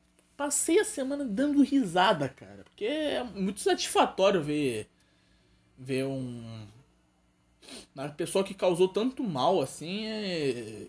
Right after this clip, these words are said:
ir embora. É. É isso aí. Aí eu trouxe, sei lá, três vídeos aqui.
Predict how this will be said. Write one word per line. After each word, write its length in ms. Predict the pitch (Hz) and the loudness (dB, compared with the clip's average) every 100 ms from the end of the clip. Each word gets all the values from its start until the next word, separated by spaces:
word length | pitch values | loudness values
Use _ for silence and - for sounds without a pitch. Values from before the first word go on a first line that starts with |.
| - | -2
ir 260 | 247 226 - _ | 0 0 -6 _
embora. 460 | 269 226 160 131 _ _ _ _ _ - | -4 0 0 -2 _ _ _ _ _ -16
É. 80 | 143 _ _ _ _ _ _ _ _ _ _ _ _ _ _ - | -16 _ _ _ _ _ _ _ _ _ _ _ _ _ _ 2
É 100 | 226 | 4
isso 160 | - | 6
aí. 220 | 349 208 175 | 6 10 10
Aí 100 | 190 | 12
eu 100 | 247 | 10
trouxe, 300 | 349 370 - | 8 4 6
sei 140 | 427 | 8
lá, 340 | 381 220 160 - _ _ _ _ _ _ _ _ | 10 10 6 0 _ _ _ _ _ _ _ _
três 320 | - 247 294 | 6 10 10
vídeos 340 | 220 220 196 196 | 8 4 2 4
aqui. 400 | 196 - 247 | 2 4 0